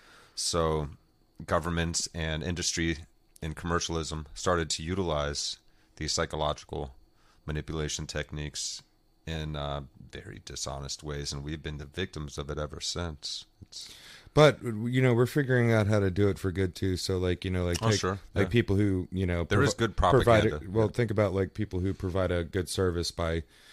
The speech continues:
Speaker 2: doing n-, accurate news YouTubes
Speaker 1: Mm-hmm.
Speaker 2: or
Speaker 1: Sure.
Speaker 2: philosophy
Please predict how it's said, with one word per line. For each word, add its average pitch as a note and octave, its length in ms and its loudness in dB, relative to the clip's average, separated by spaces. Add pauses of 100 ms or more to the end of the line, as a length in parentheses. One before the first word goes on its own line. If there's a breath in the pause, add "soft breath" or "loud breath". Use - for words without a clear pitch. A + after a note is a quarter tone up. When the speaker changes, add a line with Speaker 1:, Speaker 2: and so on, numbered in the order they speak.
(320 loud breath)
Speaker 2:
doing F#2+ 800 4
n-, F#2 80 -6 (400)
accurate G2 460 2
news F#2 420 2
YouTubes E2 800 -4
Speaker 1:
Mm-hmm. F2 140 -2
Speaker 2:
or F2 180 0
Speaker 1:
Sure. E2+ 420 0
Speaker 2:
philosophy G2+ 640 2